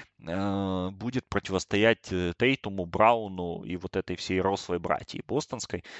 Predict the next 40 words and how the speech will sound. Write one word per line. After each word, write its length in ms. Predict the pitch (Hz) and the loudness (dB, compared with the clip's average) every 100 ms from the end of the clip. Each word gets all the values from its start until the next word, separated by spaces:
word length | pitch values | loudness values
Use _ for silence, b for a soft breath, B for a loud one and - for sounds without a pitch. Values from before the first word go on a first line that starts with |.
| B B - | B B -6
которая 340 | - 92 85 | 0 2 2
ещё 240 | 82 90 | 0 -2
очень 240 | 87 - 87 | -2 -2 -4
активная, 380 | - 143 131 90 | -2 -2 0 -2
очень 240 | - 90 | -4 -6
агрессивная, 480 | 90 - - 139 95 | -4 -4 -2 -2 -2
очень 160 | - | -6
хорошо 320 | - 85 - 101 | -6 -6 -4 -6
меняется. 540 | 101 123 151 - - | 2 4 4 2 -2
Но 240 | 95 151 | 4 4
Дюрант 420 | 123 127 135 160 139 | 6 8 10 8 2
и 120 | 135 | 0
Ирвинг — 280 | 135 127 110 | 0 -2 -6
это 120 | 101 | -4
Дюрант 380 | 107 110 82 - | 0 2 2 -2
и 100 | 131 | -4
Ирвинг. 320 | 85 82 - B B B - | -6 -10 -16 B B B -14
Тут 160 | 92 | -12
ничего 200 | 98 - | -8 -8
не 100 | 90 | -8
скажешь. 480 | 101 - 277 - - B B B - | 2 6 6 4 -4 B B B -4
Э, 280 | 113 110 | 0 0
что 180 | 95 - | 0 2
касается 560 | - 131 - 147 143 120 | 4 6 6 6 4 -2
серии 360 | - 143 131 | 2 4 4
«Филадельфия-Торонто», 1000 | 110 117 113 131 123 117 - 123 175 214 | 4 4 6 6 4 2 6 6 6 2
то 140 | 143 104 | -2 4
я, 120 | 120 | 4
честно 380 | - 139 - 113 | 4 0 0 -2
говоря, 420 | 107 110 110 120 | 4 6 6 4
вот 160 | 104 - | 2 -4
слушая, 880 | 120 127 - 101 98 98 95 92 | -6 -2 2 4 4 4 2 0
э, 40 | 92 - | -6 -6
заокеанских 640 | 98 101 101 120 104 98 - | 4 4 6 4 2 -4 0
метров, 340 | 135 - 117 | 2 4 2
я 140 | - 113 | 2 2
очень 340 | 135 - 117 - | 2 -4 -8 -6
удивлён 640 | 104 127 135 131 123 90 B B B B | 2 2 6 8 8 6 B B B B
тому, 360 | - 107 131 120 | 6 8 6 -4
насколько, 1160 | 82 110 113 - - 135 135 123 - 117 107 | 0 4 4 4 4 8 8 6 8 8 8